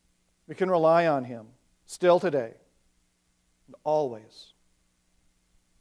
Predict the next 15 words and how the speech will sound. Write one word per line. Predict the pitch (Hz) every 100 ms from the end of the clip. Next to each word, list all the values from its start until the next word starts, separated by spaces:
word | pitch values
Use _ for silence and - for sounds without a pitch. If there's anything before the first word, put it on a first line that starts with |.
| _ _ _ _ _ _ _ _ _ _ _ _ _ _
Today, | 160 180 214
God's | 190 190 196
promises | - 175 180 175 175 170
still | - - - 143 139
stand. | - 160 151 117 113 _ _ _ _ _ _ _ _ _
God's | 147 147 143
faithfulness | - 214 214 220 202 -
still | - 175 165
continues. | 165 156 151 139 127 123 - - _ _ _ _ _ _ _ _ _ _ _ _ _ _
God's | 165 175 170
word | 165 180
is | 165
still | 156 180 156
reaching | 170 - 170 151
people. | 151 147 127 101